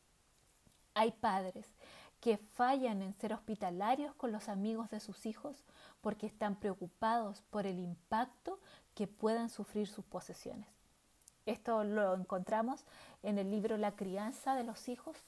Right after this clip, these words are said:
de Paul Tripp. Y así, la invitación de Jesús a hacer tesoros en el cielo es la mejor alternativa para tener una maternidad y crianza más sencilla, despojándonos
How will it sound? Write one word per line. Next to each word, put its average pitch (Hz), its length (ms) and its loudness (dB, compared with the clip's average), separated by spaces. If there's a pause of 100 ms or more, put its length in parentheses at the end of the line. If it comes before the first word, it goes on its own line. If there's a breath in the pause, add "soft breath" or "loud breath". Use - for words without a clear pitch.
(120)
de 196 160 -2
Paul 196 220 -4
Tripp. - 280 -12 (1080 loud breath)
Y 247 100 8
así, 302 400 4 (540 loud breath)
la 247 140 12
invitación 226 720 6
de 330 100 4
Jesús 240 560 -2 (1000)
a 202 140 4
hacer 254 380 6
tesoros 277 680 0
en 202 140 -2
el 175 100 -6
cielo 240 560 -2 (220)
es 262 440 8 (260)
la 214 200 4
mejor 247 520 0
alternativa 226 760 0 (360 loud breath)
para 220 200 8
tener 214 300 2
una 220 200 4
maternidad 196 800 0 (220)
y 214 100 0
crianza 202 540 -2
más 185 160 -6
sencilla, - 580 -8 (560 soft breath)
despojándonos 220 1000 0